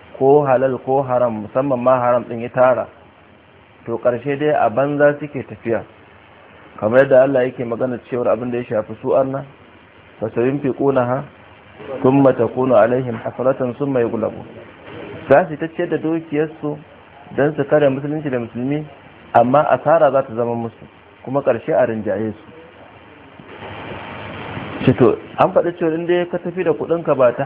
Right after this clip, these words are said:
hanyar bin Allah ba, haka za su zama asara, ba za kuma kai nasara akan wato wanda yake tsaye akan bin Allah ba.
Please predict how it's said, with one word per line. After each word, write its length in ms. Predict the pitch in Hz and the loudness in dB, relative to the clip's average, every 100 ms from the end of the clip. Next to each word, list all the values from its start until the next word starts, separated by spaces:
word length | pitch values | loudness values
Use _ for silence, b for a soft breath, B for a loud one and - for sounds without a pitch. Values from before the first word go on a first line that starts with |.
| - | -6
hanyar 280 | 170 156 131 | -2 0 0
bin 160 | 139 | -2
Allah 360 | - 147 143 113 | 0 2 2 2
ba, 200 | 110 113 - - - | 2 -2 -4 -18 -8
haka 240 | 156 151 | -2 2
za 120 | 143 | 2
su 60 | 143 | 2
zama 180 | 139 147 117 | -2 0 0
asara, 460 | - 147 156 147 156 - - _ - - - - - - - - - - - - - - - | 2 4 4 2 -8 -20 -20 _ -20 -20 -20 -20 -20 -20 -20 -20 -20 -20 -20 -20 -20 -20 -10
ba 160 | - 113 | 2 4
za 120 | 135 | 4
kuma 200 | 143 151 | 2 -2
kai 140 | 151 127 | 0 0
nasara 340 | 131 147 135 | 0 2 2
akan 320 | - 143 131 135 - - | 2 -2 -10 -12 -16 -2
wato 300 | 117 113 113 | 0 0 -2
wanda 220 | 135 135 | -2 -2
yake 200 | 135 120 | -2 -4
tsaye 200 | - 113 | 0 0
akan 240 | 117 131 113 | 2 -2 -4
bin 140 | 110 - | -2 -2
Allah 280 | 110 90 | -2 -2
ba. 100 | 71 | -6